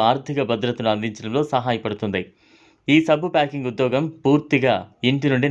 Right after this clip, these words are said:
నిర్వహించొచ్చు. మీకు అవసరమైన అన్ని మెటీరియల్స్, ప్యాకింగ్ సామాగ్రి మరియు మార్గదర్శకాలు కంపెనీ అందించనుంది. మీరు ఈ మెటీరియల్స్తో సబ్బులను ప్యాక్ చేస్తారు. ఇది మీకు నెలకు యాభై ఆరు వేలు ఆదాయాన్ని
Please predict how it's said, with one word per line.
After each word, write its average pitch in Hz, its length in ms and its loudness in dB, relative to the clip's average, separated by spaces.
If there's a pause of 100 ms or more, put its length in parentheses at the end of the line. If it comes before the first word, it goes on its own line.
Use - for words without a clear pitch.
నిర్వహించొచ్చు. 110 600 -2 (440)
మీకు 139 280 0
అవసరమైన 127 420 -2 (320)
అన్ని 135 260 0
మెటీరియల్స్, 120 480 -2 (260)
ప్యాకింగ్ 123 400 -2
సామాగ్రి 110 420 0 (360)
మరియు 131 240 2
మార్గదర్శకాలు 123 840 -2 (100)
కంపెనీ 123 340 -2 (200)
అందించనుంది. 113 600 -2 (640)
మీరు 143 220 2 (380)
ఈ - 20 6 (140)
మెటీరియల్స్తో 131 540 0 (120)
సబ్బులను 117 460 0
ప్యాక్ 110 260 0
చేస్తారు. 110 400 -2 (480)
ఇది 175 120 -2
మీకు 135 340 -2 (380)
నెలకు 120 420 2 (400)
యాభై 131 280 0 (120)
ఆరు 113 100 -4
వేలు 107 300 -2 (260)
ఆదాయాన్ని 123 480 0